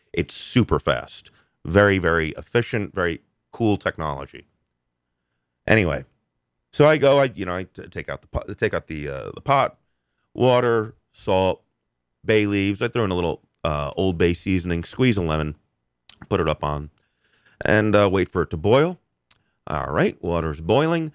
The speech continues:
Now it's time to get the crab and put it in the pot. So I go into the fridge. I take out the bag. There's the, the lobster and the crab in the bag. Now, I knew I had to do the crab first because I read on the internet that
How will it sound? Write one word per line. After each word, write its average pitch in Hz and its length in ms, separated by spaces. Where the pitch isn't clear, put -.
Now 147 180
it's - 140
time 143 300
to - 180
get - 180
the - 60
crab 170 500
and 104 220
put 147 160
it - 100
in 113 140
the 110 80
pot. 69 260
So - 140
I 64 100
go 76 140
into 78 160
the 76 100
fridge. 190 460
I 71 40
take - 220
out 73 140
the - 60
bag. 139 480
There's 62 240
the, 65 280
the 65 120
lobster 98 460
and 78 100
the 71 60
crab 107 420
in 76 80
the 76 60
bag. 107 280
Now, 78 200
I 87 80
knew 156 160
I 147 60
had 131 140
to 120 60
do 123 120
the 107 80
crab 123 300
first - 500
because 117 640
I - 80
read 82 180
on 95 100
the 117 120
internet 101 380
that 80 460